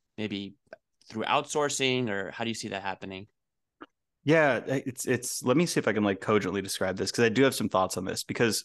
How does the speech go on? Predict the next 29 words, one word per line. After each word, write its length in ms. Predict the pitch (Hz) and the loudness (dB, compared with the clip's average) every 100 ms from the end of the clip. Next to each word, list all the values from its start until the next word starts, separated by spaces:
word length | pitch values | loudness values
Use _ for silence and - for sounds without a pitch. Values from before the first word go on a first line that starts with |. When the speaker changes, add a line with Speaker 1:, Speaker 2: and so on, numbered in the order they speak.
| _ | _
Speaker 2:
one 240 | 117 147 | 2 4
thing 140 | 156 175 | 4 2
I've 120 | 160 | 2
seen 240 | - 117 | 2 2
recently 560 | 101 101 117 113 117 - | 2 0 -2 0 0 0
on 420 | 104 101 101 101 | -2 -2 -2 -4
LinkedIn 580 | 107 107 107 107 104 101 | 0 2 2 2 2 2
and 100 | 95 | 0
Twitter 380 | - 101 101 98 | 0 2 2 2
and 240 | 98 95 107 | 0 -2 -2
in 100 | 101 | -2
a 60 | |
couple 220 | - 101 | -2 -4
Facebook 480 | - 95 95 - 95 - | -2 -2 -2 -2 -2 -4
kind 140 | - 95 | -4 -2
of 60 | |
marketing 340 | 90 85 107 104 | -2 -2 -2 0
groups 240 | 104 - | 0 2
that 100 | 104 | 2
I'm 120 | 110 | 4
in 280 | 113 120 123 - - - - - | 4 4 2 -10 -20 -20 -12 2
is 460 | 110 104 98 92 - | 4 4 2 -2 -4
people 200 | 98 - | -2 0
talking 240 | 117 110 | 0 2
about 120 | 117 101 | 2 2
their 100 | 92 | 0
twenty 240 | 110 101 | 2 2
twenty-three 440 | - 101 90 98 | 0 -2 -2 -4
strategy. 640 | 95 90 90 98 113 123 | -2 -2 -2 -2 0 0